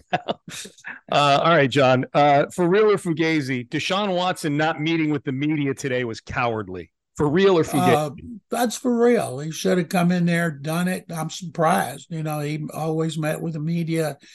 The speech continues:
Speaker 2: here when he was supposed to, even after he had a rare bad game or a tough loss. And up there, he's met with the media twice. He's gotten bombarded with every tough, negative question he could get,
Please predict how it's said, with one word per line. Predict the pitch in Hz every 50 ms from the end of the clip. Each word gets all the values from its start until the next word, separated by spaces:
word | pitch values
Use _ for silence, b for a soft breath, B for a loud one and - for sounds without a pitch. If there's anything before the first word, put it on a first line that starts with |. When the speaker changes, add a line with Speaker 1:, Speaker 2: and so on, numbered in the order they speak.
| B B B B B B
Speaker 2:
here | - 185 185 185 180 175
when | 175 170 170
he | 170 165
was | 160 160 156
supposed | - - - 165 165 160 160 -
to, | 180 170 165 165 156
even | 151 156 156 151 151
after | 156 151 151 147 - - 151 151
he | 156
had | 156 151 143
a | 151
rare | 139 135 151 156 156 156
bad | 143 139 156 147 156 156 143 135
game | 147 156 156 160 160 160 160
or | 151 143
a | 131
tough | - - 170 156 147 - -
loss. | 143 147 147 156 165 165 165 165 165 - B B B B B B B B B B
And | - 165 160 156 156 156 156 156 156 156 156 151 160
up | - - 175 170 170 -
there, | - - 165 170 180 180
he's | 175 170 151
met | 165 165 165 170 165
with | 165 156
the | 151
media | 151 160 170 170 160 160 151 143
twice. | 127 - - - 156 143 156 165 170 175 185 170 -
He's | 151 147 131 123 B B B B B B B B B
gotten | - 170 170 165 160 151 139
bombarded | 139 160 165 170 160 139 123 165 151 156 165 175 180 175
with | 175 143 139 135
every | 156 156 175 175 170 170 156 151 131 - _ -
tough, | - 170 165 170 175 170 - -
negative | 143 147 160 175 180 175 165 180 170 165 160 -
question | - - 170 165 175 170 - - 180 175 170 175 170 B B B B B B B
he | - 180 185 175
could | - 175 160 147 147
get, | 147 165 165 160 156 165